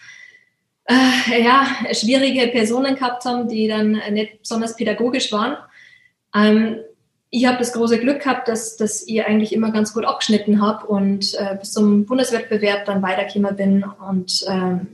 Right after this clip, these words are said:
dann einfach, das war eine tolle Zeit und, äh, es hat mir dann, dann, es war die Frage, ein Jungstudium. Da hab ich dann schon beim Helmar Stieler angefangen, in der Klasse zum Studieren mit sechzehn und dann natürlich nach dem Abitur war das der Einstieg ins Studium,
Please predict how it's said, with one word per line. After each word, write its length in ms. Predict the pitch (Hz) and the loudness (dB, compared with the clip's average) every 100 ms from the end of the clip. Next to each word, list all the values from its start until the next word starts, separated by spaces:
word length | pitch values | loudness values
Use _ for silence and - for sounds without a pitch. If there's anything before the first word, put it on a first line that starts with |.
| - - _ _ | -18 -20 _ _
dann 180 | - 190 | -4 -4
einfach, 380 | - 196 202 202 | -2 -4 -4 -4
das 160 | 196 - | -6 -4
war 100 | 214 | -4
eine 80 | |
tolle 300 | 226 226 247 | -2 0 2
Zeit 420 | 254 226 247 - 180 | 2 0 2 0 -2
und, 300 | 185 - 208 | -4 -2 -2
äh, 340 | 190 190 185 | -2 -2 -4
es 280 | 180 - - | -8 -10 -4
hat 140 | 208 214 | 0 2
mir 140 | 202 | 2
dann, 220 | 202 185 | 2 -2
dann, 240 | 180 180 180 - - | -2 -4 -4 -12 -14
es 300 | - - - | -12 -12 -8
war 100 | 180 | -4
die 80 | 180 | -4
Frage, 300 | - 170 190 | -4 -4 -2
ein 100 | 185 | 2
Jungstudium. 840 | 226 285 - 254 226 240 240 247 - - - - _ _ _ - | 2 2 0 0 0 2 2 0 -4 -18 -20 -20 _ _ _ -4
Da 100 | 196 | 2
hab 80 | |
ich 80 | 202 | 4
dann 220 | 202 185 | 4 2
schon 220 | 190 202 196 | 2 0 0
beim 220 | 185 185 | 0 0
Helmar 240 | 190 185 | 0 0
Stieler 360 | 196 240 262 277 | 0 2 4 4
angefangen, 380 | 240 - 233 226 | 0 0 -2 0
in 80 | 226 | 0
der 100 | 220 | 0
Klasse 220 | 214 214 | -2 -4
zum 140 | - | -4
Studieren 560 | 220 233 220 226 233 226 | -2 -2 0 2 4 2
mit 120 | 220 | 2
sechzehn 560 | 220 208 208 - 214 214 | 0 0 -2 -2 2 2
und 220 | 196 190 | 0 -4
dann 340 | 180 190 202 | -2 -2 -2
natürlich 440 | 196 190 190 190 196 | -4 -6 -8 -6 -4
nach 80 | 185 | -2
dem 100 | 185 | -2
Abitur 640 | 190 196 - 254 277 277 - - - _ _ - | 0 -4 -2 2 2 0 -8 -20 -20 _ _ -4
war 120 | 185 | 0
das 520 | 202 196 - - - | 0 -2 -6 -10 -6
der 320 | - 202 190 185 | 2 4 4 4
Einstieg 720 | 208 - 220 208 - - - | 2 2 0 0 -2 -12 -4
ins 180 | 202 196 | -2 -2
Studium, 580 | - 190 190 185 190 | -2 -2 -2 -2 -2